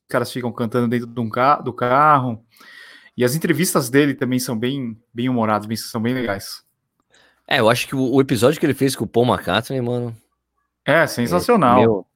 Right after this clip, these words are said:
Speaker 2: é meio que difícil alguém conseguir superar, cara. Né?
Speaker 1: Liver-, em Liverpool, né?
Speaker 2: É, né, em Liverpool, os caras cantando dentro do carro.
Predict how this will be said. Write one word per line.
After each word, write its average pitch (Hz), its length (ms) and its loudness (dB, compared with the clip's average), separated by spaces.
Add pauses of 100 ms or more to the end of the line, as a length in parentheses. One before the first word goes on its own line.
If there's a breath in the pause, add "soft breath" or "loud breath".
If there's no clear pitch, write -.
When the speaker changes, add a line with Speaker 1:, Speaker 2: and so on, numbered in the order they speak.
(240)
Speaker 2:
é - 40 -8
meio 110 200 4
que 135 220 4
difícil 120 680 -2
alguém 113 260 2
conseguir 110 640 0
superar, 87 520 0
cara. 80 360 -6 (1120 soft breath)
Né? 85 180 -12
Speaker 1:
Liver-, 143 360 0
em 127 100 -2
Liverpool, 139 480 0
né? 120 240 -4 (880 soft breath)
Speaker 2:
É, 101 360 2
né, 87 140 -4
em 107 120 -2
Liverpool, 123 380 4
os 104 140 -2
caras 120 180 2
cantando 123 560 2
dentro 110 240 -2
do 131 100 -4
carro. 90 640 -2